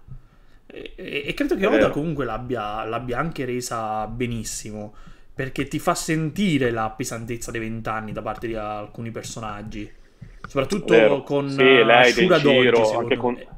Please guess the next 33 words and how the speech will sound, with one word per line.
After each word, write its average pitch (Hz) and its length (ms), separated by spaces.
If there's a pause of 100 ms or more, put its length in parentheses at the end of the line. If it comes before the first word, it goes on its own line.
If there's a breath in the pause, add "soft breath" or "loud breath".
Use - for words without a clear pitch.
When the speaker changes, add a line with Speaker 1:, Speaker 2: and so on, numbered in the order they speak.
Speaker 2:
sì, - 160
Speaker 1:
Eh, 139 180
Speaker 2:
sì, - 20
Speaker 1:
sì. 107 140
Speaker 2:
Ashura, 113 600
Denjiro 107 600
pure. 107 420
No, 120 180
no, 120 160
è 107 40
Speaker 1:
Sì. - 0
Speaker 2:
vero, 113 220
è - 20
vero, 98 320
ha 95 600
gestito 101 420
molto 98 340
bene 92 420 (320)
questi 104 260
personaggi. 92 720 (380 soft breath)
Speaker 1:
Sì. - 180
Speaker 2:
Infatti, 98 1300
infatti 151 340
è, 139 260
ti 127 100
dico, 120 200
mi 117 100
è 117 320
dispiaciuto 117 540
che 104 80
è - 20
morto 101 360
Ashura. 95 380